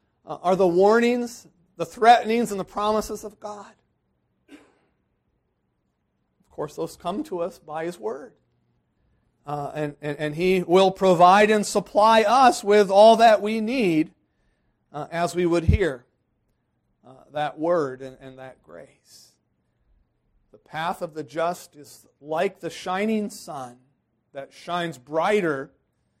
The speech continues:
unto the perfect day. And I think that indicates that as we live our lives, as we get advanced in years, we're able to see things more clearly. Hopefully,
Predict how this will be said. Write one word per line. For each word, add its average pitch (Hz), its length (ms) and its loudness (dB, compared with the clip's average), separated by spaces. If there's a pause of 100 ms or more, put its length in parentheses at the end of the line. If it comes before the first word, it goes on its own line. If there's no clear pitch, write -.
(340)
unto 180 420 -6
the 175 140 -8
perfect 160 560 -10
day. 127 320 -20 (640)
And 165 100 -18
I 165 60 -12
think 190 240 -8
that 180 180 -4
indicates 170 600 -8
that 151 180 -2
as 170 240 -2
we 190 200 2
live 175 440 4 (160)
our 170 200 4
lives, 160 380 2
as 180 160 2
we 202 140 4
get 190 360 0 (140)
advanced 180 640 -4
in 175 160 -6
years, 170 500 -6
we're 175 100 -2
able 208 180 2
to 170 100 -6
see 247 220 -6
things 175 280 -10
more 180 160 -6
clearly. 214 460 -6 (4000)
Hopefully, 147 500 -10